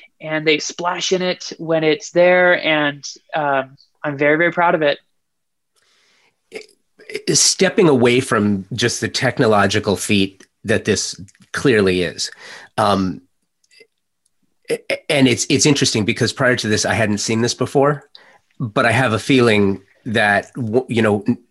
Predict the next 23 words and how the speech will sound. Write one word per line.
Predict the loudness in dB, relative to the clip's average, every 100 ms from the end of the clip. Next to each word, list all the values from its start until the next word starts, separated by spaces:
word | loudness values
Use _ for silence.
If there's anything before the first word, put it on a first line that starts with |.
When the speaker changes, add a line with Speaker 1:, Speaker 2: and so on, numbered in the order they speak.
| -16 -8
Speaker 2:
once, | 0 2 2 -2 -8 -4 0
e-, | 2 2
especially | 0 2 2 4
in | 4
a | 4
community | 4 4 4 2 2
like | 2 0
a | 0
Manhattan | 0 0 -2 -4
Beach, | -2 -2 -2 0
you |
know, | 0
once | 2 2 2
somebody | 2 2 2 2
sees | 2 4 4
it, | 4
you're | 4 4
gonna, | 4
you're | 4 4 4
gonna | 4
see | 4 2
that | 2
again. | 2 2 0